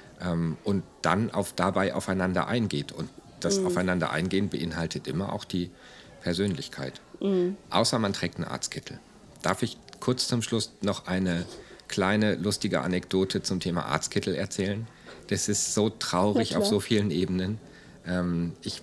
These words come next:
Speaker 1: mach gerade ganz viele Supervisionen für die fieberendoskopische Schluckuntersuchung bei Ärzten. Und das finde ich auch ganz, ganz angenehm, weil man dann mal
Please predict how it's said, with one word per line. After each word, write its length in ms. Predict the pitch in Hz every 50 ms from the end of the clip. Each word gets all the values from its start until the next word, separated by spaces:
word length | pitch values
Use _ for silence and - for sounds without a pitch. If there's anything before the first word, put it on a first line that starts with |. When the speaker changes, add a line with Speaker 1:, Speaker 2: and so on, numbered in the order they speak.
| - -
Speaker 1:
mach 300 | - 90 95 110 - -
gerade 280 | - - 101 98 98 98
ganz 240 | 85 87 92 95 -
viele 200 | - - 101 95
Supervisionen 920 | 92 101 92 - 95 85 85 87 82 85 82 87 90 87 90 90 82 82
für 320 | - - - - 87 85 82
die 120 | 80 80
fieberendoskopische 840 | - - 107 - 101 73 87 90 82 - - 92 - - 85 - - 90
Schluckuntersuchung 800 | - 92 92 - 90 90 - 85 80 - 87 82 - 90 85
bei 160 | - 76 76 73
Ärzten. 460 | - 73 90 - - - - 143 160 - - - - - - - - - -
Und 160 | - 98 - - -
das 140 | 98 - -
finde 220 | - 113 120 131
ich 100 | 127 -
auch 120 | 98 -
ganz, 260 | - 90 85 - - -
ganz 220 | - 92 92 87 -
angenehm, 640 | - 92 113 123 123 123 117 113 117 110 107 101 - -
weil 220 | 85 90 98 98
man 300 | 98 98 90 92 95 82
dann 240 | - 85 85 92 90
mal 420 | 92 92 90 90 90 90 92 90